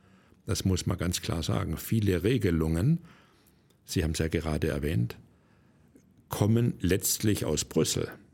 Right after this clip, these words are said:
Die Klimaschutzgesetze, das heißt die Reduktion von Emissionen, die auch das Bauwesen betreffen, sind eine Richtlinie, die kam aus Brüssel. Und die wurde von einzelnen Ländern, beispielsweise Deutschland, nur sehr widerwillig umgesetzt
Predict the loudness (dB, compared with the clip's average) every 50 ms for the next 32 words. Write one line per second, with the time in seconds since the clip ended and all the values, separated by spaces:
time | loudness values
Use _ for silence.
0 | _ _ _ _ _ -12 -8 -6 -4 -2 0 2 2 4 4 2 2 0 0 0
1 | -2 -2 -4 -4 -2 0 0 0 0 0 -2 -2 -4 -4 -2 -2 -2 -4 -6 -10
2 | -18 -20 -20 -20 -20 -12 -6 -4 -2 -2 -2 -2 -2 0 0 0 2 0 0 0
3 | -2 -4 -4 -4 -2 0 0 0 0 0 0 0 0 0 0 0 0 0 0 0
4 | 0 2 2 2 2 2 2 2 0 0 0 -2 -4 -4 -4 -4 -4 -4 -4 -4
5 | -2 0 2 2 2 2 2 0 0 0 0 0 -2 -2 -2 -2 -4 -6 -8 -10
6 | -8 -6 -6 -6 -4 -2 0 0 0 0 -4 -10 -20 -20 -20 -20 -20 -20 _ -2
7 | 0 0 0 0 -2 -2 0 0 0 0 0 0 0 0 0 -2 -6 -4 0 0
8 | 2 2 2 2 2 0 -2 -2 -2 -4 -2 -2 -2 -4 -4 -4 -4 -4 -4 -6
9 | -6 -8 -6 -2 0 0 2 2 0 -2 -4 -4 -8 -14 -20 _ _ _ _ -20
10 | -20 -20 -20 -8 _ 0 2 2 2 4 4 4 4 4 2 0 0 -2 -2 -2
11 | -2 0 0 0 0 0 2 2 2 2 2 2 0 0 0 0 -2 -2 -2 -4
12 | -4 -4 -4 -2 -2 -2 -2 0 -2 -2 -2 -2 -2 -2 -2 -2 -2 0 0 2
13 | 2 2 2 2 2 2 0 0 0 0 0 0 0 0 2 2 2 0 2 0
14 | 0 2 0 0 -2 -2 -2 -2 0 0 0 0 0 0 0 -2 -2 -2 -2 -4
15 | -6 -8